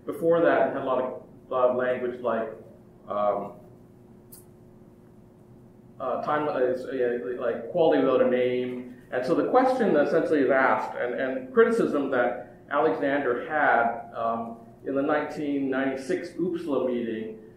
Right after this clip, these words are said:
uh, the criticism of people working in computer science was, "Okay, yes,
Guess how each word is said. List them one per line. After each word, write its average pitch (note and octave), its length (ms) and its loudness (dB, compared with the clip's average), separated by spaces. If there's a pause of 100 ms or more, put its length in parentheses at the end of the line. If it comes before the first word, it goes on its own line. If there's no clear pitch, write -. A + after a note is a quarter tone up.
(220)
uh, A2+ 220 -2
the - 80 -2
criticism F3+ 460 4
of - 100 -2
people C#3 220 -4
working C3 260 -2
in - 60 -10
computer A#2+ 340 -4
science D#3 480 0
was, B2+ 360 2
"Okay, B2+ 540 2
yes, - 340 0